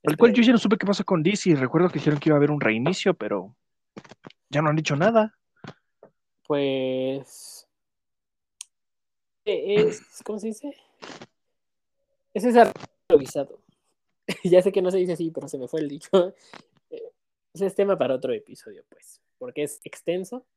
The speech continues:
Speaker 2: Y ahorita, pues,
Speaker 1: Bastante.
Speaker 2: ya podemos ir cerrando, si quieres. ¿O tienes otra cosa? Así es el microfoneando, nada más una platiquilla, aventamos opiniones, decimos acá que, ah,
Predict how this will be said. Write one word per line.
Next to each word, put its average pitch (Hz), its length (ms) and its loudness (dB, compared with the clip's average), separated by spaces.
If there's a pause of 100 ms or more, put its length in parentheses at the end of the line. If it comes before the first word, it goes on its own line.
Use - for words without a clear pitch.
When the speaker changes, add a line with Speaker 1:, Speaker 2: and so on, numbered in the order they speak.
(880)
Speaker 2:
Y 117 80 -16
ahorita, 120 220 -16
pues, - 120 -12
Speaker 1:
Bastante. 113 380 -10 (560)
Speaker 2:
ya 139 220 -8
podemos 135 400 -10
ir 143 140 -8
cerrando, 147 600 -6
si 143 100 -14
quieres. 156 320 -2
¿O 156 60 -14
tienes 156 240 -4
otra 147 200 -8
cosa? 165 300 -10 (1080)
Así 170 100 -6
es 233 80 -2
el 233 100 2
microfoneando, 139 720 -2
nada 170 200 -4
más 165 200 -8
una 160 140 -6
platiquilla, 180 1040 -10
aventamos 131 400 -14
opiniones, 180 880 -12
decimos 147 400 -10
acá 151 260 -14
que, 190 160 -12
ah, 220 340 -6